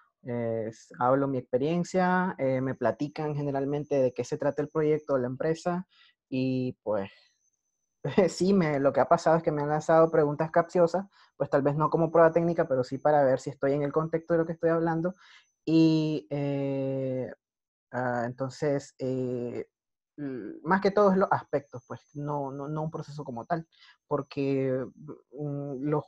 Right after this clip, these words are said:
parámetros que yo tomo en cuenta siempre son lo de la mucha experiencia en un campo específico, o si es en el lenguaje general como tal lo que están buscando, y, eh, pues,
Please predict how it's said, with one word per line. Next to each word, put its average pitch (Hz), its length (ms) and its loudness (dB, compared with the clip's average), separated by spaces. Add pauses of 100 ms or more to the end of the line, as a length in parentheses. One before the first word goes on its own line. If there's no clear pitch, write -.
parámetros 175 500 2
que 175 100 0
yo 175 80 6
tomo 180 220 0
en 175 80 -2
cuenta 180 380 2
siempre 139 320 -8
son 135 220 -10
lo 139 100 -8
de 135 100 -6
la 135 120 -6
mucha 135 260 -6
experiencia 151 520 -4
en 156 80 -2
un 147 60 -6
campo 117 280 -10
específico, 180 760 -4 (240)
o 123 100 -8
si 135 140 -8
es 123 80 -6
en 135 80 -4
el 135 80 -2
lenguaje 131 400 2
general 139 360 -4
como 165 240 -4
tal 165 140 0
lo 165 80 2
que 165 60 -6
están 165 200 -6
buscando, 170 500 -4 (460)
y, 190 680 0
eh, 131 1120 0
pues, - 140 -12